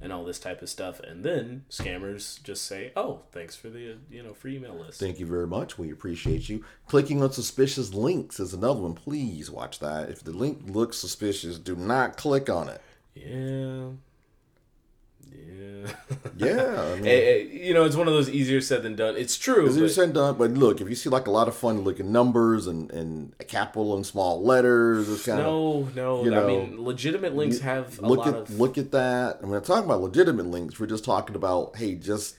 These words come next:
Speaker 2: just start being a little bit more,
Speaker 1: Yeah.
Speaker 2: uh, vigilant about what is out there.
Speaker 1: This is just me, and, uh, I know a lot of people follow this rule. I, it may even have an actual name. I notice whenever I see something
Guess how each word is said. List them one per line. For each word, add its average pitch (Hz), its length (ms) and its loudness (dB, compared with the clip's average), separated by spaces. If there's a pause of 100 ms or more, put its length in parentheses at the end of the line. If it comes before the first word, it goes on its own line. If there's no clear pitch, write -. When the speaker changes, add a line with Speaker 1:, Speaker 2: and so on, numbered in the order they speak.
(140)
Speaker 2:
just 104 220 -6 (120)
start 104 460 4
being 98 160 -4
a 95 60 -4
little 98 260 2
bit 92 100 -2
more, 87 440 -4 (280)
Speaker 1:
Yeah. - 240 -6
Speaker 2:
uh, 85 360 0
vigilant 90 580 6
about 82 380 -4
what 92 420 -4
is 90 140 -6
out 107 300 -2
there. 50 200 -14
Speaker 1:
This 160 220 0
is 135 180 -4
just - 240 -10
me, 104 460 -10
and, 87 320 -12
uh, 80 220 -12 (100)
I 104 80 -6
know 101 160 -4
a - 20 -2
lot 95 180 -6
of 90 60 -14
people 90 220 -14
follow 92 260 -8
this 87 180 -14
rule. 95 220 -8
I, 78 140 -10
it 92 160 -10
may 107 160 -6
even 87 160 -12
have 85 160 -10
an 82 80 -12
actual - 320 -6
name. 85 260 -10 (340)
I 117 120 0
notice 110 360 -2
whenever 131 480 -4
I 151 120 0
see 131 280 -6
something 95 600 -10